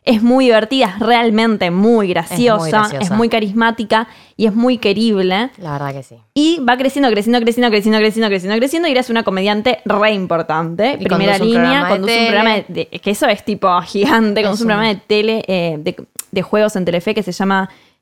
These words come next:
Speaker 1: eh, ay, se me fue, El
Speaker 2: Sí.
Speaker 1: Precio Justo, si no me equivoco es El Precio Justo. Em, y bueno, y fue a,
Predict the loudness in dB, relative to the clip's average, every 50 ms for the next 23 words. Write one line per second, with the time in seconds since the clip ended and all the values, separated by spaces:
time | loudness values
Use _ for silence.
0 | _ _ -2 0 2 2 2 0 0 0 -2 -2 -4 -6 _ _ 0 0 0 0
1 | -2 -2 -2 -2 0 0 0 0 0 0 0 0 0 -2 0 0 -2 -2 -2 -2
2 | 0 0 0 0 -2 -6 _ _ _ _ _ _ _ _ _ -12 -8 -6 -6 -4
3 | -2 -2 -2 -2 -2 -4 -4 -4 -4 -4 -4 -2 -2 -4 -4 0 0 0 0 0
4 | -4 _ _ _ _ _ _ _ _ _ _ _ 0 2 2 2 2 2 0 0
5 | 0 2 2 0 0 0 -2 -4 -6 -10 -18 _ 0 2 4 4 4 2 0 -2
6 | 0 2 2 2 2 0